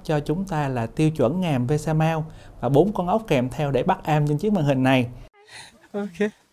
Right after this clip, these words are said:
Speaker 1: Về phần cụm phím chức năng thì ViewSonic họ vẫn sử dụng cụm phím bấm truyền thống được đặt ở góc phải màn hình. Và về phần cổng kết nối thì chiếc màn hình này hỗ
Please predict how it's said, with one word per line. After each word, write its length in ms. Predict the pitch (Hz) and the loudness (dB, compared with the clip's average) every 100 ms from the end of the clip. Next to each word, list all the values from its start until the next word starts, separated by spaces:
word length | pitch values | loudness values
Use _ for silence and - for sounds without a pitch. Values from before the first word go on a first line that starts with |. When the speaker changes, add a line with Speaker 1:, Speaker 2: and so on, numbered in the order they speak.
| - | -14
Speaker 1:
Về 260 | 139 175 | 4 4
phần 280 | 165 175 160 | 6 2 0
cụm 280 | - 127 143 | 0 0 0
phím 200 | 185 196 | 0 0
chức 140 | 240 | 0
năng 220 | 214 185 175 | 0 0 0
thì 160 | 156 | -2
ViewSonic 420 | 151 151 170 165 196 | 0 0 0 0 -2
họ 200 | - 117 | -4 -2
vẫn 220 | 120 117 | -2 -2
sử 160 | - 143 | -2 0
dụng 300 | 156 - 120 | 2 0 0
cụm 240 | 113 107 | -2 -2
phím 220 | 123 165 | -2 0
bấm 260 | 160 175 214 | 2 0 0
truyền 220 | 156 131 | 0 0
thống 280 | 127 147 220 269 | 0 -2 -2 0
được 140 | 143 | 0
đặt 160 | 131 110 | 0 -4
ở 160 | - 110 | -6 -4
góc 180 | 180 202 | -4 -4
phải 280 | - 98 | -6 -4
màn 220 | 175 147 120 | -2 -2 2
hình. 220 | 127 123 - - - - - | 2 2 -6 -16 -20 -20 -10
Và 300 | 139 139 135 | 0 2 2
về 180 | 135 135 | 2 2
phần 240 | 135 131 | 2 -2
cổng 240 | 120 - 156 | 0 -2 0
kết 180 | 196 | -2
nối 300 | 196 170 214 277 - | 0 0 0 -2 -6
thì 120 | - | -2
chiếc 160 | 143 226 | 0 2
màn 180 | 233 180 | 2 2
hình 180 | 147 143 | 2 2
này 180 | 139 | 2
hỗ 240 | 139 120 | 0 0